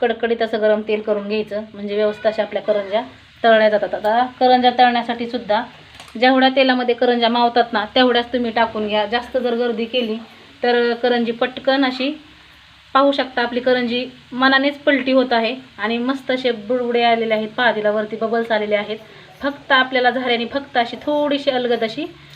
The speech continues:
पलटी मारून घ्यायची आहे. पहा, एकदम मस्त, बघताच तोंडाला पाणी सुटेल अशी आपली खमंग खुसखुशीत करंजी या दिवाळीला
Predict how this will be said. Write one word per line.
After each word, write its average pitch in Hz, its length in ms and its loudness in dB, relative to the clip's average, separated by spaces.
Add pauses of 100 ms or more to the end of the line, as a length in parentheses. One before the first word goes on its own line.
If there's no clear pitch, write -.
(240)
पलटी 247 240 2
मारून 220 280 -2
घ्यायची 214 240 -4
आहे. 202 120 -4
पहा, 196 220 -6 (220)
एकदम 233 320 -4
मस्त, 247 340 -6 (1800)
बघताच 220 580 -2
तोंडाला 233 320 2
पाणी 240 280 -2
सुटेल 240 300 -2
अशी 226 200 -2
आपली 214 320 0
खमंग 233 380 -2 (160)
खुसखुशीत 247 500 -6 (540)
करंजी 240 500 0 (460)
या 233 180 2
दिवाळीला 220 520 2